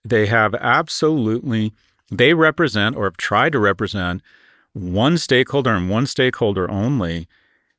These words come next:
And Delaware has just said, "You, when you're a public company and you sell shares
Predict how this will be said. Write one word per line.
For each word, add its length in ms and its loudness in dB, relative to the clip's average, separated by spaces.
And 320 0
Delaware 540 4
has 160 -4
just 220 -2
said, 420 -2
"You, 360 -4
when 180 -2
you're 140 2
a 60 2
public 440 -4
company 640 -6
and 120 -8
you 80 -6
sell 300 -2
shares 720 -4